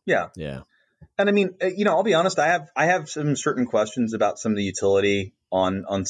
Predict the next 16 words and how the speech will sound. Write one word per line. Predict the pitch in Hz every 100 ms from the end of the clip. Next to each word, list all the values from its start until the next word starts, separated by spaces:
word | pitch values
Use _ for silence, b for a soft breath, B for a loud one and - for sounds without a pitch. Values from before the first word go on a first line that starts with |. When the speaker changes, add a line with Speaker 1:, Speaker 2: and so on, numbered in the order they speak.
| -
Speaker 1:
on, | 101 95
on | 101 95
how | - 117
much | 120 110 -
that | 110 107
is | 104
still | - 101
necessary | 95 92 - 101 98
in |
the | 98
twenty-first | - 95 92 95 -
century | 98 - 95
myself. | 92 87 - 95 156 - _ b b b -
But |
Speaker 2:
Yeah. | 101
Speaker 1:
that's, | 117 113 - -